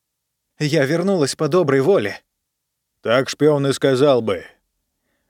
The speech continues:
ответил голос из-за ворот. «Ну ты давай,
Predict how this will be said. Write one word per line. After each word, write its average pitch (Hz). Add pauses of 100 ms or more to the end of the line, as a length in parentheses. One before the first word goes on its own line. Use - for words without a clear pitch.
ответил 113
голос 127
из-за 117
ворот. 117 (720)
«Ну 117
ты 202
давай, 202